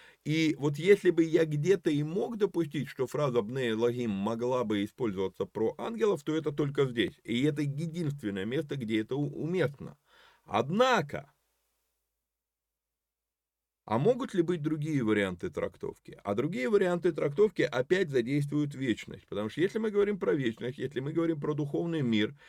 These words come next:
я не вижу, почему, а, речь не может быть про людей. Мы с вами обсуждали. Сотворим человека, да,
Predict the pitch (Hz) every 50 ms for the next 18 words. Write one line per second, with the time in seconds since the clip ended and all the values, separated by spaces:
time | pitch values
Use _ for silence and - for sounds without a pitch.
0 | - - - _ - 107 120 143 151 151 151 151 143 143 151 156 147 147 147 160
1 | 151 127 107 98 95 92 92 90 _ 113 113 - - - 123 120 120 127 143 160
2 | 175 190 202 214 226 214 _ _ _ _ _ _ _ _ _ _ _ - 101 104
3 | 104 104 104 101 101 98 98 95 95 90 85 - - _ - 113 120 143 151 151
4 | 143 - 123 117 113 120 135 143 143 127 110 101 98 110 113 - _ - 101 101
5 | 101 95 92 92 87 76 143 - _ _ _ _ _ _ _ _ _ _ _ _
6 | _ _ _ _ _ _ _ - 104 - - 117 120 123 117 117 110 - - 123
7 | 120 113 117 123 110 98 73 71 - - _ _ _ _ _ _ _ _ _ _
8 | _ _ _ _ _ _ _ _ _ _ _ _ _ _ _ _ 120 117 - 127
9 | 131 135 143 170 208 233 233 233 220 - _ _ _ - - 131 135 139 139 147
10 | 147 123 - - - - - 87 101 117 127 135 135 123 - -